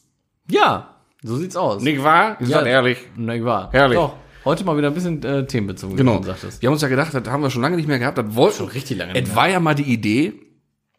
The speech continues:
Speaker 2: dass, äh,
Speaker 1: Eine
Speaker 2: der Folge fünf war ja erste Mal markengebunden, dann Folge
Speaker 1: Genau.
Speaker 2: zehn war markengebunden.
Speaker 1: Ja.
Speaker 2: Dann wollten wir ja eigentlich jede zehnte Folge markengebunden machen.
Speaker 1: Ja, aber
Speaker 2: Aber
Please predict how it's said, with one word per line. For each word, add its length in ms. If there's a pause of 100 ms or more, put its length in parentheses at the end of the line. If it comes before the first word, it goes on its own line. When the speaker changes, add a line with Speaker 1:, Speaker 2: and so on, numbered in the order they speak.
(300)
Speaker 2:
dass, 360
äh, 340 (360)
Speaker 1:
Eine 120
Speaker 2:
der 100
Folge 260
fünf 340
war 80
ja 80
erste 340
Mal 260
markengebunden, 640
dann 180
Folge 260
Speaker 1:
Genau. 100
Speaker 2:
zehn 300
war 100
markengebunden. 600
Speaker 1:
Ja. 260
Speaker 2:
Dann 160
wollten 220
wir 100
ja 80
eigentlich 280
jede 220
zehnte 260
Folge 240
markengebunden 480
machen. 220
Speaker 1:
Ja, 180 (100)
aber 360
Speaker 2:
Aber 320